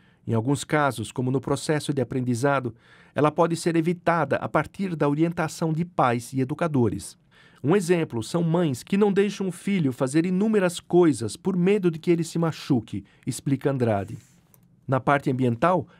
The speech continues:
a recomendação para diminuir as chances de crianças terem ansiedade patológica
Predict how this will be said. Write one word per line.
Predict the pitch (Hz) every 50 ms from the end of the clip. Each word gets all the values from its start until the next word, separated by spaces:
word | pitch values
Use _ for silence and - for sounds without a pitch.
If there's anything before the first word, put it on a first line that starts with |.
| _ _
a | - 110
recomendação | 135 147 - 170 170 170 165 151 143 - - 185 180 175
para | 175 170 147 143
diminuir | 131 127 135 180 208 208 202 185 170 180 196 202
as | 185 170
chances | - - - 175 165 160 151 151 - 127 113 107
de | 120 143
crianças | 139 - 147 156 165 165 160 - 120 -
terem | - 147 139 139
ansiedade | 135 127 - 147 127 135 131 123 123 120
patológica | - - 131 - 143 135 117 131 160 180 170 151 147 143 - 127